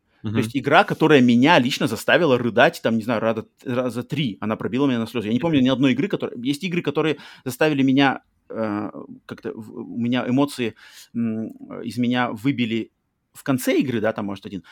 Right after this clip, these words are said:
Speaker 2: Но Эдит Финч, она сделала это раза три, наверно. Что меня реально
Speaker 1: Мгм.
Speaker 2: пробило на эмоции, у меня реально с-, слезы на глаза на-, наворачивались. И это, я считаю, что это, это как бы, если, если л-, человек дал шанс этой игре,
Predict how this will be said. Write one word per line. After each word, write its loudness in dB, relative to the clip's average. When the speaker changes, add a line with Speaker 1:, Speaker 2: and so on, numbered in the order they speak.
Speaker 2:
Но 4
Эдит 0
Финч, 2
она 2
сделала 2
это -2
раза 0
три, -2
наверно. -6
Что -4
меня 4
реально 4
Speaker 1:
Мгм. -
Speaker 2:
пробило 2
на 2
эмоции, -4
у -8
меня -6
реально -2
с-, -18
слезы -8
на -4
глаза -6
на-, -8
наворачивались. -6
И -2
это, 2
я 0
считаю, -2
что -6
это, -2
это -12
как -14
бы, -6
если, -4
если -6
л-, -16
человек 0
дал 6
шанс -6
этой -10
игре, -6